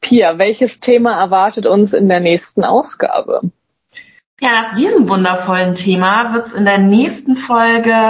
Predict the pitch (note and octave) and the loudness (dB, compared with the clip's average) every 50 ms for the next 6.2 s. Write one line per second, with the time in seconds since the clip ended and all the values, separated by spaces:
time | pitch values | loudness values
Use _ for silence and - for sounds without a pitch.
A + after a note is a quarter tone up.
0 | A3 - - G3+ G3+ G#3 G3+ G3+ G3+ G3+ G3+ G3+ G3+ G3 G3+ G3+ G3+ G3 G3 G3 | 0 0 -2 0 0 0 0 0 0 0 0 -2 -2 -2 -2 -2 -2 -2 -2 -2
1 | G3 F#3+ F#3+ F3+ F3+ F3 F3 F3 F3 F#3+ G3+ G#3 - - - F3+ F3+ F#3 - - | -2 -2 -4 -6 -6 -4 -4 -4 -2 -2 -4 -6 -6 -8 -8 -8 -8 -8 -8 -8
2 | F3+ F3 F3 F3 - - - - - - F3+ F3 F3 F3 E3+ - - F#3+ F#3 F#3 | -8 -8 -8 -8 -12 -16 -20 -14 -8 -6 -4 -4 -4 -4 -6 -4 -4 -4 -2 -2
3 | F#3 F#3 - - F#3 - F#3+ F#3 - F3+ F3+ - - - E3+ E3 F3 - - - | -4 -4 -6 -6 -6 -6 -6 -8 -8 -10 -12 -12 -14 -14 -14 -14 -12 -8 -6 -4
4 | - - - - - - - - E3+ D#3 D#3 D#3 D#3+ D#3+ - - _ _ _ _ | -4 -4 -6 -8 -10 -12 -14 -8 -4 -4 -2 -4 -4 -8 -12 -16 _ _ _ _
5 | _ _ _ _ _ _ _ _ _ _ _ _ _ - D#3 D#3 D#3 - - - | _ _ _ _ _ _ _ _ _ _ _ _ _ -4 -4 -2 -2 -2 -2 -2
6 | F3 E3 D3+ | -2 -2 -4